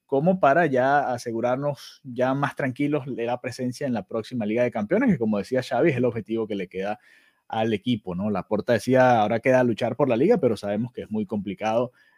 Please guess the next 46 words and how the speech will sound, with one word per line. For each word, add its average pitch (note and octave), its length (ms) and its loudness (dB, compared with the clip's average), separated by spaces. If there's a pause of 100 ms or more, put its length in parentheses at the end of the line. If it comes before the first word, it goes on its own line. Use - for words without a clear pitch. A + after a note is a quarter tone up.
(120)
con A#2+ 360 -2
los G#2 100 -6
partidos A2 400 -8
que G#2 140 -8
quedan C3 260 -2
y A#2 60 0
la G2 120 -2
desventaja G2+ 560 -4
que G2 80 -8
se F#2 120 -10
tiene G2+ 240 -6
con F#2+ 100 -6
respecto F#2 380 -12
al F2 60 -8
Real D2 200 -10
Madrid. - 240 -18
Así B2+ 160 -8
que A#2+ 100 -2
bueno, G#2 220 -4 (380)
eh, C#3 340 4
nada, B2+ 320 2
nos D#3 200 2
encontramos F3+ 460 8
en F#3+ 60 8
el D#3+ 100 6
próximo F3+ 340 6
episodio, F3 440 6
Mariana, G3 500 6 (300)
y B2+ 180 0
ojalá C#3+ 300 6
sea D3 160 4
después C3+ 260 2
de C3 60 0
una C3 120 2
victoria B2+ 580 2 (580)
ante C#3+ 500 2
el C#3+ 360 -2
Cádiz. G#2+ 320 0
Vas B2 140 0
a D#3 60 6
ir D3+ 100 6
al D3 100 0
Camp C3+ 160 2
Nou, C3+ 160 0
¿no? D#3+ 160 -2
Suponemos. G#2+ 580 -6